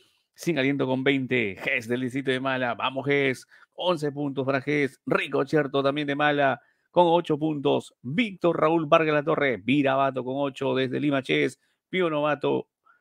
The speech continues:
desde Limaches también. El gran Irving Rojas, conocido como Pío Novato.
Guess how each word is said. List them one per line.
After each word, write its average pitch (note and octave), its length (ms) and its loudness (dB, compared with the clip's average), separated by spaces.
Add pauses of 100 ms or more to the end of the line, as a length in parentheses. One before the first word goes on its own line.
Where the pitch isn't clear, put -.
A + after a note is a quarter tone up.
(180)
desde D3+ 260 6
Limaches E3 380 -2
también. D#3 440 2
El A#2 100 0
gran C#3+ 320 2
Irving A3 300 0
Rojas, E3+ 400 2
conocido D3 440 2
como C#3+ 300 0
Pío F3+ 160 2
Novato. C#3 560 0